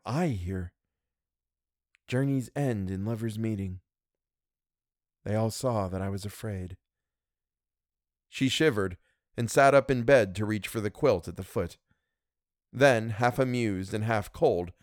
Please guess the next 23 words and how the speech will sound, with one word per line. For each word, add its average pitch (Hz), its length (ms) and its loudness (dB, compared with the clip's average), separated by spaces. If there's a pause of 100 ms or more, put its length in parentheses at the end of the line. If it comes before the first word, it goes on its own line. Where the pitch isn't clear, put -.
(440)
she - 180 -6
slipped 165 360 0
out 147 140 8
of 113 140 0
bed 113 320 6
and 110 160 -4
went 107 180 -2
barefoot 135 460 4
and 135 160 -4
silent 98 560 2
across 123 380 0
the 135 140 -2
room 110 400 -2 (320)
to 123 100 -8
turn 143 380 2
the 131 100 0
key 117 380 -4
in 90 80 -4
the 101 100 -2
lock 95 280 -2
of 95 120 -8
the 101 80 -8
door. 85 440 -4